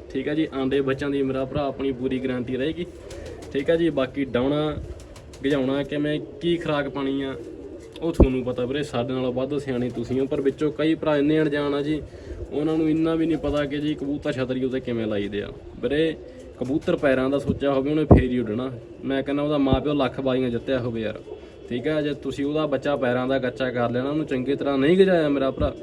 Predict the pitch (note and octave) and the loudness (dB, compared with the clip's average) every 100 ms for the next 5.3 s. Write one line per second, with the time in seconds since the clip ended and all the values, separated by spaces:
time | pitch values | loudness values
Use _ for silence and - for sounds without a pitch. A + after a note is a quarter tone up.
0 | - - - - C#3+ D#3 D#3 D3+ C#3+ C3+ | -14 -16 -14 -8 -2 0 2 2 2 2
1 | - C#3+ C#3 C3+ C#3+ B2+ D3 D#3 C#3+ A#2 | 2 0 0 0 0 2 2 4 2 0
2 | B2 A2 - - - - C#3 C#3 C3+ D3 | -2 -2 -8 -14 -12 -4 0 2 2 2
3 | D3 D3 D#3 C#3+ D3 C#3+ C#3 C#3 C#3 D3 | 2 2 0 0 0 0 0 0 -2 -2
4 | D3 C3 B2+ - D3+ E3 D3+ C#3+ C#3+ C#3+ | 0 0 0 -2 -6 -2 -2 -2 -4 2
5 | C3+ C3+ C#3+ | 4 4 2